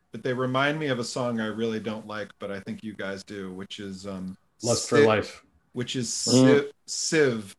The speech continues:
Speaker 1: Can't Wait One Minute
Speaker 3: <laughs>
Speaker 1: More.
Speaker 3: Yeah, I get why you would say that. It's 'cause it's no snares. It's all, like, floor toms, pummeling.
Speaker 1: It's, it's also a really similar rhythm, if, if I'm not
Speaker 3: Yeah.
Speaker 1: mistaken. But
Speaker 2: Yeah.
Speaker 3: Yeah, the,
Speaker 2: Fun-
Speaker 3: the wheel is great. The way he sings that, "Can I get a hallelujah?"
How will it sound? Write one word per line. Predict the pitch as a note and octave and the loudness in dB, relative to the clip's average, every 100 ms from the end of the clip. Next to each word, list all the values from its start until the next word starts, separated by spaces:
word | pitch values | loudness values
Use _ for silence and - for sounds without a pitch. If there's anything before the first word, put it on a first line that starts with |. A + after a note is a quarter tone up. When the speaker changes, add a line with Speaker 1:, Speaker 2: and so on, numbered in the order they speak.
| - | -8
Speaker 1:
Can't | - C3 | -6 -4
Wait | A#2 B2+ | -4 -6
One | B2+ A#2 | -4 0
Minute | A2 A2 A#2 A2+ | 2 4 4 6
Speaker 3:
<laughs> | B2+ | 6
Speaker 1:
More. | B2+ | 6
Speaker 3:
Yeah, | A2 B2 A#2+ A#2+ B2 | 6 8 8 8 6
I | D#3 | 4
get | D#3+ D3 | 2 4
why | B2 | 2
you | G#2+ | 2
would | G2 | -2
say | - F2+ | -6 -6
that. | E2+ E2+ - | -4 -6 -8
It's | - D3 - | 4 6 8
'cause | D#3 B2+ | 6 6
it's | - | 6
no | D3+ C3+ | 6 6
snares. | - - B2+ A#2 A2 D#2 D2 | 6 2 2 4 4 2 -2
It's | - | -4
all, | - A#2 A2 G#2+ | 4 6 8 6
like, | F2 F2 | 2 -2
floor | D3+ - A2 G#2+ | -8 0 2 2
toms, | G#2 - F#2+ D#2+ D2 C#2+ - - | 2 0 0 0 -4 -8 -8 0
pummeling. | C3+ A#2+ F2 | 2 4 2
Speaker 1:
It's, | D2 - | 0 -2
it's | E3+ | 2
also | G3 A3+ F#3+ | 2 2 2
a | C#3+ | 2
really | C3 C3 A#2 | 2 0 -2
similar | - D3 B2 G#2+ | -6 -8 -6 -6
rhythm, | G2+ B2 F2 F#2 | -6 -8 -10 -12
if, | F#2+ _ _ - | -14 _ _ -20
if | F#2+ | -12
I'm | G2 F#2+ | -6 0
not | G2 | 2
Speaker 3:
Yeah. | E2+ D2 | 4 2
Speaker 1:
mistaken. | C#2+ G2 - F2 - | -2 -8 -14 -18 -18
But | F#2 _ _ _ _ _ _ _ - A#2 | -20 _ _ _ _ _ _ _ -10 -2
Speaker 2:
Yeah. | G#2+ | 0
Speaker 3:
Yeah, | G2+ D#2 D#2+ - | 2 0 -2 4
the, | B2 | 6
Speaker 2:
Fun- | C3 | 8
Speaker 3:
the | C3+ | 6
wheel | B2+ C#3+ B2 | 6 8 8
is | G2+ - | 6 4
great. | G2 F2 E2 | 4 4 0
The | A2+ | 4
way | D#3+ | 6
he | D3+ | 6
sings | - A2+ A2 | 4 2 2
that, | - G2 | 2 0
"Can | - G2 | 0 -4
I | |
get | F2 F#2+ | 0 0
a | |
hallelujah?" | F2 F2 E2 D#2+ E2 F2+ | 2 0 -2 -2 0 0